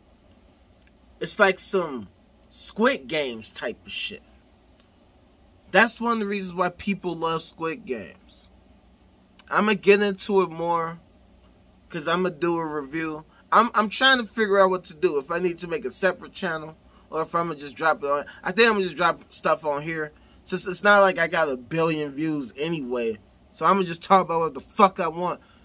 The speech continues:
'cause I need to just do whatever I want, 'cause I don't care what any of you have to say. I'm doing my thing. But the point is, why would God do all of this?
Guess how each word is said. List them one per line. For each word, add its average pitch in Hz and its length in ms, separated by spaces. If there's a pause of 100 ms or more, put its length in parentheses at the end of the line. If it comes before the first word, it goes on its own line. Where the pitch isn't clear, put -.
(140)
'cause 151 300 (640)
I 165 100
need 180 280 (160)
to 185 140
just 170 300 (200)
do 190 100
whatever 175 460
I 165 80
want, 170 420
'cause 147 320
I 143 100
don't 165 180
care 180 200
what 165 120
any 165 100
of 151 120
you 156 80
have 156 120
to - 80
say. 147 360 (960)
I'm 151 160
doing 160 220
my 151 120
thing. 147 360 (800)
But 196 320 (1400)
the 131 80
point 196 420
is, 160 640 (360)
why 135 300
would 160 300
God 131 460 (180)
do 135 220
all 113 240
of 98 120
this? - 500